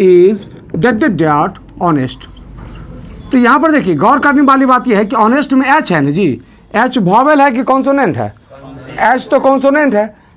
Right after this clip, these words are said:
एच कॉन्सोनेंट है, इसीलिए होना चाहिए ए। हो-, क्या होना चाहिए? ए। लेकिन ए गलत है। ये ऑनेस्ट, इसको क्या बोलते हैं? इसको ऑनेस्ट, इसको होनेस्ट पढ़ते हैं, होनेस्ट नहीं पढ़ते हैं। इसको क्या पढ़ते हैं? ऑनेस्ट। क्या पढ़ते हैं?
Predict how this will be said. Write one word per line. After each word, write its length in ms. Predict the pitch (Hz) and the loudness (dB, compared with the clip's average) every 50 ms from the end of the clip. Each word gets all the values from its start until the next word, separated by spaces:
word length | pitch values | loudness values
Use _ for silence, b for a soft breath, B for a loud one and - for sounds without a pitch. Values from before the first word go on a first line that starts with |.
| b - - | b -2 0
एच 200 | 220 247 247 - | 0 0 0 0
कॉन्सोनेंट 540 | 277 247 262 254 254 254 247 269 285 277 | 0 0 2 2 2 2 2 4 4 4
है, 100 | 247 247 | 4 2
इसीलिए 280 | 233 226 269 262 247 262 | 2 2 0 2 2 2
होना 280 | 233 202 226 233 240 240 | 2 2 2 2 2 2
चाहिए 320 | - - 240 226 214 240 | 2 2 2 2 2 0
ए। 240 | 247 262 247 214 175 | 2 2 4 4 4
हो-, 160 | 160 208 180 | 2 2 0
क्या 100 | - 220 | 0 0
होना 180 | 220 220 226 226 | 2 2 2 2
चाहिए? 280 | 185 233 233 240 247 | 2 2 2 2 0
ए। 420 | 262 - 208 208 180 151 120 B B B B B B | 0 0 0 2 2 2 0 B B B B B B
लेकिन 280 | - 156 190 185 226 214 | -2 -2 -2 0 0 0
ए 140 | 190 202 208 | 2 2 2
गलत 380 | 160 160 175 190 196 180 - | 2 2 2 2 0 0 -2
है। 160 | - 120 107 107 B B B B - | -4 -6 -6 -8 B B B B -2
ये 140 | 190 233 277 | 0 2 2
ऑनेस्ट, 500 | 285 214 220 214 240 269 294 285 294 277 | 2 2 2 2 2 2 2 0 0 -2
इसको 240 | 269 226 - - 285 | -4 -2 -2 -2 -2
क्या 160 | - 302 285 | 0 0 2
बोलते 280 | 247 233 208 170 147 147 | 2 2 2 2 0 -2
हैं? 80 | 127 B B B B B - | -4 B B B B B -2
इसको 240 | 202 202 202 - 294 | -2 -2 0 2 2
ऑनेस्ट, 720 | 262 202 120 117 196 240 247 262 294 254 - - - - - - - - B B B B B B - | 2 2 2 2 4 4 4 4 4 2 0 -2 -8 -16 -20 -20 -20 -20 B B B B B B -2
इसको 320 | - 185 180 - 285 254 | -2 -2 0 0 0 2
होनेस्ट 560 | 196 151 180 208 214 208 233 285 294 294 - | 2 4 4 4 4 4 4 2 2 0 -2
पढ़ते 360 | 226 185 233 233 233 - - 247 | -2 0 0 0 0 0 0 2
हैं, 140 | 233 233 | 2 2
होनेस्ट 320 | 240 226 240 269 294 - - | 4 4 4 2 2 2 2
नहीं 100 | 302 - | 0 0
पढ़ते 260 | - 240 185 - 143 | 0 0 -2 -2 -4
हैं। 120 | 120 113 B B B B B - | -6 -6 B B B B B -8
इसको 200 | - 175 170 233 | -6 -4 -4 -2
क्या 140 | 196 254 254 | 0 0 0
पढ़ते 280 | 226 220 247 220 226 254 | 2 0 0 0 2 2
हैं? 260 | 240 240 262 277 - - - - - - - - - 277 294 | 2 2 2 0 -2 -4 -12 -20 -20 -20 -6 0 2 4 4
ऑनेस्ट। 340 | 285 262 220 165 - - | 6 4 2 0 -2 -2
क्या 140 | 151 214 220 | -2 0 0
पढ़ते 240 | 202 226 220 185 247 | 2 0 0 2 2
हैं? 240 | 247 247 277 277 | 2 2 2 0